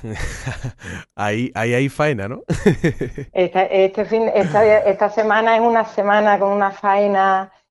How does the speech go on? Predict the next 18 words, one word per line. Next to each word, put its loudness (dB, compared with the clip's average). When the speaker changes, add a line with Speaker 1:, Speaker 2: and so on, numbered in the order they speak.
Speaker 2:
impresionante 0
en 0
nuestra -4
Speaker 1:
Sí. -2
Speaker 2:
localidad, -2
¿no? -8
Speaker 1:
Sí, -12
la -4
Speaker 2:
Se 0
Speaker 1:
verdad -4
que -6
sí. -4
Speaker 2:
presenta, 2
se -2
presenta 0
unos -4
días 0
muy -8